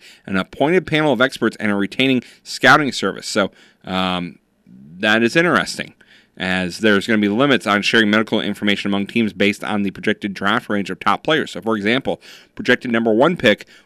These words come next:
will have his medical information shared only with teams picking in the top ten. Players ranked two through six will be shared with teams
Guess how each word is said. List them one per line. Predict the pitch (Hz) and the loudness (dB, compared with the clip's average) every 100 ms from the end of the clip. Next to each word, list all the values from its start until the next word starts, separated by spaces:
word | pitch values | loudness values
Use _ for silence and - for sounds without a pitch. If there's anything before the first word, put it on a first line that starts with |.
| _ | _
will | 107 | 0
have | 107 | 2
his | 104 113 | 0 0
medical | 120 123 110 | 0 0 -2
information | 107 117 110 104 | -2 0 -2 -2
shared | 98 107 - | 2 2 2
only | 117 139 | 0 2
with | 120 - | 0 0
teams | 131 120 | -2 -2
picking | - 127 120 | -2 -4 0
in | 110 | -2
the | 98 | 0
top | 117 92 | 0 0
ten. | - 139 185 196 - - _ | 0 0 2 0 -8 -20 _
Players | - 110 107 | 4 4 4
ranked | 107 107 - | 0 -2 -2
two | 123 | -4
through | 117 104 | -2 -4
six | - 139 - | -2 -6 -6
will | 117 | -6
be | 107 | -4
shared | - 104 | 0 0
with | 98 | 0
teams | - 107 | -2 -2